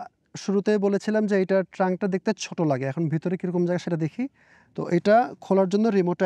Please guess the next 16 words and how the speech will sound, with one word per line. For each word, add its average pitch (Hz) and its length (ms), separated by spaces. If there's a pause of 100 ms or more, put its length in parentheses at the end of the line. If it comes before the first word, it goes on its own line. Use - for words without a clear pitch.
একটা 175 180 (340)
বাটন 160 280
আছে, 175 200
এটা 165 160
আমি 160 180 (340)
চাপ 151 220
দিচ্ছি, 143 240 (540)
এই 151 80
যে 160 120
খুলে 190 240
গেল, 180 100 (840)
বাকিটা 156 360
টেনে 170 260
তুলতে 151 260
হবে। 120 160 (3000)
যথেষ্ট 185 360